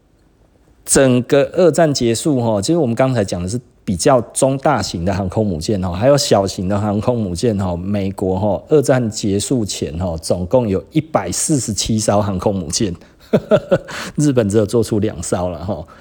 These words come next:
可以想象得到，哦。然后，呃，呃，整个二战期间呢，美国生产了八万辆坦克，然后三，生产了三十万架飞机，<laughs> 然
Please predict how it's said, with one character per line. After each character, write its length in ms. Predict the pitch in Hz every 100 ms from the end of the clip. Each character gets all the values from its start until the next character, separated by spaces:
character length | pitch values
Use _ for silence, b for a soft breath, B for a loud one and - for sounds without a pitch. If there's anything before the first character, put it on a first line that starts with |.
| B
可 100 | -
以 80 | 113
想 240 | 101 98
象 200 | 90 120
得 100 | 107
到， 200 | 98 110
哦。 260 | 95 98 90 B B B -
然 200 | 110 -
后， 560 | - - - - 165 - B B B B -
呃， 760 | 120 113 110 110 107 113 110 90 B B B B B B B B -
呃， 340 | 113 107 90 -
整 240 | - 131 107
个 100 | 180 180
二 140 | 175
战 200 | 170 151
期 280 | - - 113
间 280 | 131 127 123
呢， 300 | 120 123 135 -
美 200 | 101 92
国 260 | - 95
生 320 | 101 - 139 143
产 200 | 110 82
了 80 | 85 -
八 200 | 143 135
万 220 | 143 131
辆 180 | 127 104
坦 220 | 87 -
克， 260 | 85 127 85 - _ _ _ -
然 180 | 92 98
后 260 | 113 107
三， 440 | 95 - 139 143 -
生 260 | - 143
产 180 | 143 110
了 80 | 90
三 300 | - 131 139
十 200 | - 107
万 200 | 120 107
架 240 | 107 120 90
飞 220 | 98 92
机， 320 | - 90 90 B B B B B - - - - - -
<laughs> 1080 | - - - _ _ _ - - - - -
然 120 | 147